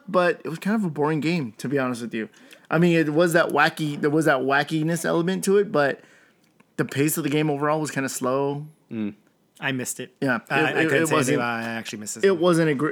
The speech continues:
Speaker 1: it wasn't a great game.
Speaker 3: Interesting with the three two scoreline.
Speaker 1: Right. And it was back and forth. They, they, they traded
Speaker 3: Yeah,
Speaker 1: goals.
Speaker 3: they did.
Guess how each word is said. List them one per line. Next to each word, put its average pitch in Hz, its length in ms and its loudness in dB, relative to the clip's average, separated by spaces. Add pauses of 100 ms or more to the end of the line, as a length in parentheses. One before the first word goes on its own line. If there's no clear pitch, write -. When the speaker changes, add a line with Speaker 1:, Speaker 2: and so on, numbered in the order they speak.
(140)
Speaker 1:
it 165 80 0
wasn't 139 320 2
a 127 40 0
great 120 220 -2
game. - 240 -8 (1000)
Speaker 3:
Interesting 160 420 -2
with 123 120 -4
the - 60 -20
three 127 200 -4
two 120 120 -10
scoreline. 113 420 -10 (120)
Speaker 1:
Right. - 180 -2 (520)
And 175 120 6
it - 40 6
was 160 120 4
back 170 160 4
and 156 80 -6
forth. 165 180 2
They, 135 100 0
they, 139 220 0
they 147 280 0
traded 156 400 2
Speaker 3:
Yeah, 160 100 4
Speaker 1:
goals. 127 420 0
Speaker 3:
they 139 120 -6
did. 135 220 -4